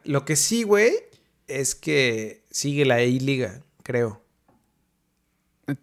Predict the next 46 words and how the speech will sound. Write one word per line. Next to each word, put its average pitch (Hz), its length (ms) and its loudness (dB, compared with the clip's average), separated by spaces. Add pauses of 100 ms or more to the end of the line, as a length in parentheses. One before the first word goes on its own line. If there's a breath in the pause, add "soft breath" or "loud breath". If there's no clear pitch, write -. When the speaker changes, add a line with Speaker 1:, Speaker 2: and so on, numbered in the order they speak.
Speaker 2:
tengo 139 280 2
ni 110 120 -2
idea 113 220 -2
qué - 80 -8
esté 110 180 -8
pasando 104 380 -10
con 101 160 -12
esa 104 200 -12
I-Liga, - 520 -6
güey. - 800 -4
No 156 80 -2
tengo 185 340 -4
ni 165 100 0
la 117 120 -2
más 139 180 2
Speaker 1:
Lo 170 80 4
Speaker 2:
remota 190 240 4
Speaker 1:
único, 127 160 4
Speaker 2:
idea. 196 220 4
Speaker 1:
lo 175 100 6
único 214 300 0
que 147 100 2
sé 180 220 2
es 202 100 0
que 175 140 2
León 160 340 6
sigue 151 320 2
de, 120 380 0
de 127 180 -10
superlíder, 127 640 0
¿no? 120 40 2
Speaker 2:
¿Sigue? 180 460 2 (280)
¿Sigue 190 280 2
de 190 60 4
superlíder 147 560 2
el 123 80 0
León? 147 200 2
Speaker 1:
Sí, 120 80 0
con 120 180 -2
treinta 120 340 0
y 131 40 6
dos 165 280 2
Speaker 2:
Yo 160 140 2
creo 165 140 2
que 180 80 2
Speaker 1:
puntos, 180 260 2